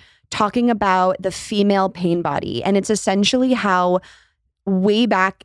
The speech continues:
in the day, like, if we think about history, how any women who were, like, in touch with their sexuality or sleeping around or any,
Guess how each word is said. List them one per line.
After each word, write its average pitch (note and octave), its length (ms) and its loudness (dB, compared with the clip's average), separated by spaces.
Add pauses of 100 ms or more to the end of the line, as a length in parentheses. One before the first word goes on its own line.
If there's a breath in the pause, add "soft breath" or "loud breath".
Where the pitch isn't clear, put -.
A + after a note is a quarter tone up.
(120)
in F#3+ 260 2
the F#3 80 0
day, F3+ 460 2
like, F3 240 0
if F3+ 100 -4
we F3+ 80 -2
think F3 180 -4
about F3 240 -2
history, F3+ 580 0 (520)
how G#3 220 2
any G#3 300 0
women F#3+ 440 2
who F#3 280 -2
were, F3 440 0 (420 soft breath)
like, F#3+ 260 -4
in G#3 180 0
touch G#3 360 -2
with A#3+ 120 -4
their A#3 100 -2
sexuality F3 1080 0 (520 loud breath)
or F#3+ 500 2 (100)
sleeping B3+ 580 0
around F#3+ 760 2
or F#3+ 540 2 (440 soft breath)
any, C#4+ 280 2